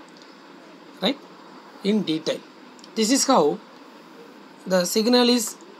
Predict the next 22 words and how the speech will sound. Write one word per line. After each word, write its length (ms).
um, 1120
displayed 540
on 200
the 180
C 220
R 80
O 100
screen. 360
But 140
here, 420
see, 540
the 100
screen 720
is 140
coated 380
with 180
the, 100
some 180
special 360
material, 460
I 60
said. 380